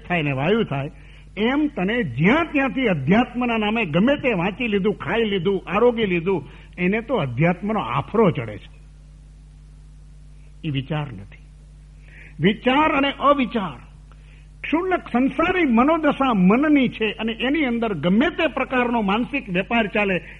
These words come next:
એને વિચાર માની લેવા જેવી ભ્રાંતિ જગતમાં બીજી એકેય નથી. એક એક માણસ એમ સમજે છે કે હું બધું જાણું છું ને હું વિચારું છું ને મને બધી ખબર છે. આટલી બધી ક્ષમતા આ કાળની અંદર વિચાર યોગની હોવા છતાં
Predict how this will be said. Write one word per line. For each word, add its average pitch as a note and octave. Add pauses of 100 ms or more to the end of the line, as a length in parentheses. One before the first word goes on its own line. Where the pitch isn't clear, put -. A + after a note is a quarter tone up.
(100)
એને G3+
વિચાર A3
માની G3
લેવા F#3
જેવી D#3+
ભ્રાંતિ D3
જગતમાં D3+
બીજી C#3
એકેય D3
નથી. - (1600)
એક E4
એક F#4
માણસ D4+
એમ D#4
સમજે C#4+
છે C4+
કે B3+
હું B3
બધું B3+
જાણું A#3+
છું A3
ને F3+
હું G#3+
વિચારું G#3+
છું F3+
ને D3+
મને F#3
બધી G3
ખબર D#3+
છે. - (1080)
આટલી F#4
બધી E4+
ક્ષમતા C4+
આ A#3
કાળની A3+
અંદર G#3
વિચાર G3+
યોગની G3
હોવા D3+
છતાં D3